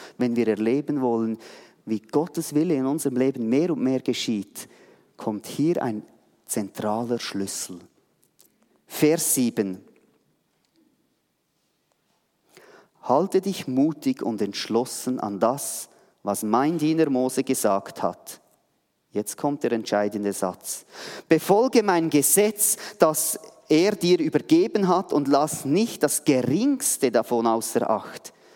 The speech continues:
Dann wird dir alles gelingen, was du unternimmst." Befolge das Gesetz,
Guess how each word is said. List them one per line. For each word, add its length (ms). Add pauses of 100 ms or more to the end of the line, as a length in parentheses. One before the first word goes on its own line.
(180)
Dann 340
wird 240
dir 200
alles 440
gelingen, 580 (640)
was 280
du 200
unternimmst." 960 (1400)
Befolge 1000
das 300
Gesetz, 880